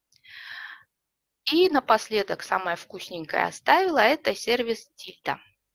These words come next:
Ну уж о нем наверняка все слышали, а может быть и работали. Я много ссылок вам приготовила про разных писателей. Вот, пожалуйста, можете любую открыть, посмотреть. Тильда — это вообще сервис для создания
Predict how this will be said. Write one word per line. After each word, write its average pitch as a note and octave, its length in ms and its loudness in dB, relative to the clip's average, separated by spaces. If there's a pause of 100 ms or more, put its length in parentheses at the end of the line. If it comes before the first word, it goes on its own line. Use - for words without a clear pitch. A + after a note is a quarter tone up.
Ну C4 200 -2
уж - 380 -10
о F#3+ 120 0
нем G#3+ 260 -6
наверняка F#3 580 -4
все - 180 -14
слышали, - 480 -4
а E3+ 100 0
может G#3 280 -12
быть - 180 -14
и D#3+ 40 -8
работали. G#3+ 580 -4
Я F#3 180 -2
много F3+ 400 -8
ссылок - 640 -4 (420)
вам A3 240 2
приготовила G#3+ 1040 0
про G#3+ 180 2
разных G#3 440 4
писателей. F#3+ 720 -4
Вот, F3+ 260 -14
пожалуйста, E3+ 640 -6 (680)
можете G#3 320 -8
любую G#3 300 0
открыть, C#4+ 360 -2
посмотреть. - 640 -10 (280)
Тильда — F#4+ 460 4
это C4 280 0
вообще G3 340 -6
сервис E4 440 0
для A3+ 260 2
создания A#3 680 2